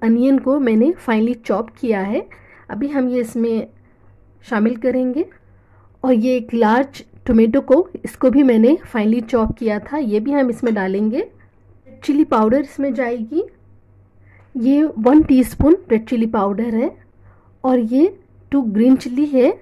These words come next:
large green chili को मैंने finely chop किया है, ये भी इसमें जाएगी। One teaspoon हम cumin powder डालेंगे, ये, अ, रोस्टेड cumin powder है और हाफ टी स्पून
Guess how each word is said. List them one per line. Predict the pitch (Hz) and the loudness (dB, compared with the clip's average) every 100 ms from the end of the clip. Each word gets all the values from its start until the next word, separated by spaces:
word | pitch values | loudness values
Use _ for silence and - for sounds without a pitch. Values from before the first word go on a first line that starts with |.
| - | -6
large | 233 208 233 226 | -2 0 0 -4
green | 190 214 226 | -4 2 2
chili | 220 214 214 | 0 -2 -2
को | 214 233 | 0 0
मैंने | 208 214 285 | 0 0 -2
finely | - 226 202 220 | -4 -4 -2 -4
chop | 226 202 190 - | -4 -8 -8 -8
किया | 220 202 | -6 -6
है, | 190 349 - - _ - | -6 -8 -12 -20 _ -6
ये | 220 | -4
भी | 226 285 | -2 -2
इसमें | 277 254 | 0 0
जाएगी। | 233 226 233 226 370 - _ _ _ _ _ _ _ - _ _ _ _ 226 | 0 -2 -2 -2 -4 -6 _ _ _ _ _ _ _ -20 _ _ _ _ -2
One | 240 285 | 0 2
teaspoon | 277 233 - 254 247 | 0 -2 -2 0 2
हम | 247 285 | 2 0
cumin | - 233 226 226 | 2 4 4 4
powder | 220 208 226 | 2 2 4
डालेंगे, | 247 247 240 247 247 440 440 | 2 2 0 0 0 0 0
ये, | 208 220 226 220 | -2 0 2 2
अ, | 226 - - - 220 | 0 -8 -20 -12 -4
रोस्टेड | 220 220 226 - 285 - | 0 2 2 0 -4 -2
cumin | 262 247 233 | -2 0 2
powder | 226 214 226 247 | 2 2 2 0
है | 277 494 _ - _ _ _ _ _ _ _ | 0 -2 _ -20 _ _ _ _ _ _ _
और | 226 226 | -8 -6
हाफ | 240 - 262 285 - | -6 -6 -6 -6 -4
टी | 262 240 | -4 -4
स्पून | 226 - | -6 -4